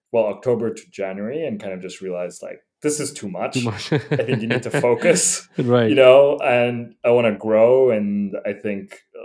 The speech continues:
Speaker 1: Lenny and Andreas
Speaker 2: Absolutely.
Speaker 1: just seemed like, in terms of the responsibilities and just who they were,
Speaker 2: Mm-hmm.
Speaker 1: just people that I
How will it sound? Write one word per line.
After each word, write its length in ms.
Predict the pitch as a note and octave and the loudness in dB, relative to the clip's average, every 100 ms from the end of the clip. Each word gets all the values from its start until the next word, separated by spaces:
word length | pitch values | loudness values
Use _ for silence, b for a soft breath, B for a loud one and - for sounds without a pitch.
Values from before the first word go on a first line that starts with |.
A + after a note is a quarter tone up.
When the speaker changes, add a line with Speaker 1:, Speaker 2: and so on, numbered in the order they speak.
| A2 | -2
Speaker 1:
Lenny 200 | G#2+ G#2+ | -2 -2
and 80 | G#2 | -4
Andreas 240 | A2 B2+ | -4 -4
Speaker 2:
Absolutely. 200 | - G2+ | -4 -8
Speaker 1:
just 400 | F#2 - - _ | -10 -16 -18 _
seemed 520 | - - A#2+ A2+ G#2+ | -14 -8 -6 -4 -4
like, 320 | G2+ G2 F2+ _ | -2 -4 -6 _
in 120 | G#2+ | -14
terms 240 | A2 G2+ F#2+ | -10 -10 -12
of 80 | |
the 80 | F#2 | -16
responsibilities 840 | F2+ - F#2 - C#3+ D3 C3+ B2 | -16 -16 -16 -4 2 4 2 -4
and 80 | G#2+ | -6
just 160 | G2 - | -10 -10
who 80 | F#2+ | -8
they 140 | F2+ | -4
were, 180 | F#2+ F#2+ | -4 -4
Speaker 2:
Mm-hmm. 100 | F2+ | -4
Speaker 1:
just 160 | B2+ | -8
people 280 | - F#2+ F#2 | -14 -16 -14
that 80 | F2+ | -10
I 140 | F2+ | -10